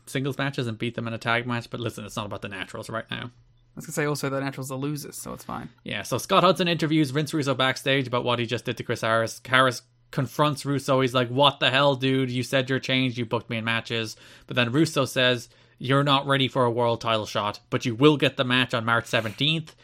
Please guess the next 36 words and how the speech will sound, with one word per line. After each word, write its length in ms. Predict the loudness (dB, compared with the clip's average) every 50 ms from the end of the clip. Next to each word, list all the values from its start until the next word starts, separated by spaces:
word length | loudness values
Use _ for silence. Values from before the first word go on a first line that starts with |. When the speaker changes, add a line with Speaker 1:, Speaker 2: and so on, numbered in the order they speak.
| _ -8
Speaker 1:
and 160 | -8 -2 2
by 160 | 4 4 4
the 100 | 4 2
time 300 | 0 2 2 2 2 2
we 120 | 0 -2 -2
get 360 | 2 2 4 2 2 2 0
there, 340 | 0 0 2 0 -2 -4 -6 _
you 180 | -8 -6 -4 -2
will 280 | 2 2 4 4 4 2
be 160 | -2 -4 -4
ready." 400 | -6 -10 -10 -10 -12 -16 -16 _
So 140 | -8 -6 -4
the 80 | 0 2
whole 180 | 4 4 6
idea 380 | 6 4 2 2 0 0 0 0
here 440 | 0 -2 -2 -2 -2 -4 -4 -6 -8 -12 -20 -20 -18 _
is 160 | -4 -4 -2 0 2
that 220 | 2 2 2 0
Russo 320 | -2 -2 -2 -2 -2 -2 -2
is 60 | -2
trying 200 | -2 -2 -2 -2
to 220 | 0 0 0 0 0
sharpen 500 | 0 2 4 4 4 4 4 2 0 2
up 220 | 0 -2 -2 -4
Chris 240 | -6 -4 -4 -2 0
Harris 400 | 0 0 2 0 0 -4 -8 -10
to 80 | -10 -4
get 160 | -2 -2 -2
him 140 | -2 -2 -2
ready 180 | -2 -2 -2 -4
for 180 | -4 -6 -6
a 40 | -6
title 240 | -6 -6 -8 -8 -8
shot 160 | -6 -8 -8
against 240 | -6 -8 -10 -12 -10
Jarrett. 300 | -10 -8 -8 -8 -10 -14